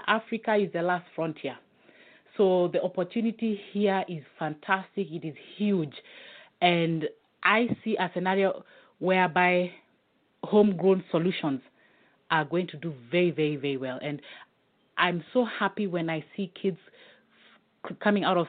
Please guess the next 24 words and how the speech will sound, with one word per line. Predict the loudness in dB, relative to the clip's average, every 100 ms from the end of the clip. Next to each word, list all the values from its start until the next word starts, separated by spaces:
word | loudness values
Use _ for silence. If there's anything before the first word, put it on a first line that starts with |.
| -6
school | -4 0 0 0
and | -2 -4 -8 -20 -20 -20 _ _ _ _ -2
going | 6 6 6
into | 2
all | 4 4
manner | 4 2 0
of | -2
in-, | -2 -2
uh, | -4
innovating | -2 -2 2 2 4 0
this | 2 4 2 0
and, | -4
and, | -2 -4 -4 -4 -6
and | -6 -6 -8 -14 -20 -8
inventing | -6 0 2 4 2 0 0
that. | 2 2 2 0 -6 -20 -20 _ _ _ -2
I | 0
love | 0 -2 -6
it. | -12 -14 -10
And | -8 -8
yes, | -6 -6 -6 -8
yes, | -8 -8 -14 _ _
very, | -4 0 2
very, | 2 -2 -2